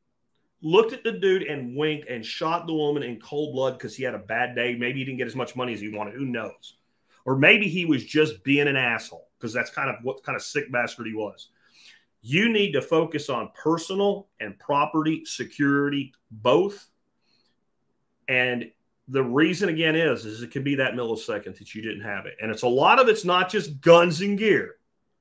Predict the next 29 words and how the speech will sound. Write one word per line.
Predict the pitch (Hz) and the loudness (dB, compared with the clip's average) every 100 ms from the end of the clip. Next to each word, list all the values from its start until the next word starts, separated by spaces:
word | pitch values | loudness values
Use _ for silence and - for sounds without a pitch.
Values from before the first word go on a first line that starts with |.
| _ _ _ - | _ _ _ -14
It's | 110 | -8
situational | 135 123 131 131 127 131 | -6 -4 0 0 0 -2
awareness. | 147 131 107 123 | 0 0 -2 -8
And | 120 _ _ _ _ _ _ _ _ _ | -10 _ _ _ _ _ _ _ _ _
I | - 180 | 2 4
really | 214 233 226 | 10 10 10
want | 196 185 185 170 _ _ _ _ _ _ _ _ _ _ | 6 2 0 -2 _ _ _ _ _ _ _ _ _ _
to | 165 | -2
dig | 160 156 | 2 2
deeper | 139 151 175 160 | 2 2 2 0
into | 143 147 | 0 -2
that | 139 123 | 0 2
later | 127 135 123 | 2 2 0
when | 117 | -2
we | 117 | -2
talk | 123 123 | -4 -2
about | 120 117 - | 0 -2 -4
equipment, | - 151 147 135 | -4 -2 0 -2
training, | 139 135 113 | -2 -4 -4
procedures, | 113 131 123 117 | -10 -10 -10 -10
and | 107 | -6
protocols. | 123 120 113 104 | -4 -2 -4 -4
I | |
want | 123 170 | 0 -2
to | 170 | 0
talk | 185 - | 0 2
right | 139 | 0
now | 135 170 139 | 2 2 2
about | 127 117 - | 4 4 2